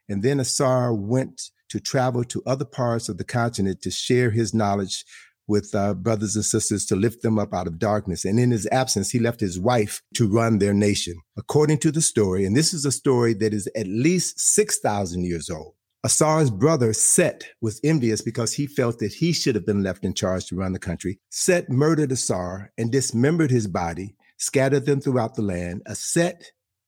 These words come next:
the wife of Asar, went searching for the missing parts of Asar's body. And according to one version of the story, she found thirteen of the fourteen parts of Asar's body.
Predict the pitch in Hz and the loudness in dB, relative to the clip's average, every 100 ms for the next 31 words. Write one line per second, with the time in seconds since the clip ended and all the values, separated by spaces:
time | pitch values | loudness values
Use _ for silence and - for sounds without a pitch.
0 | _ _ 113 107 131 135 123 117 - 110 | _ _ -2 2 2 2 0 0 0 2
1 | 107 107 - - - 180 175 139 127 107 | 2 0 -2 0 2 2 2 0 2 2
2 | 110 127 127 123 110 107 101 98 - 95 | 2 2 -2 -2 -2 -2 -4 -4 -4 -2
3 | 98 85 90 82 85 95 107 95 - 131 | -2 -4 -6 -6 -6 -6 -6 -6 0 2
4 | 127 123 - 104 98 127 123 113 101 95 | 2 2 2 0 2 2 4 4 2 -2
5 | 87 92 - 85 85 104 - 135 139 120 | -4 -4 -2 -2 -2 -6 -2 2 2 2
6 | 120 - 147 143 151 135 107 - 143 139 | 2 4 2 4 2 2 0 -2 -2 0
7 | 135 120 120 107 104 95 98 - 95 92 | 0 -2 0 -2 -2 -4 -4 -2 -2 -2
8 | 80 85 87 95 | -4 -4 -2 -4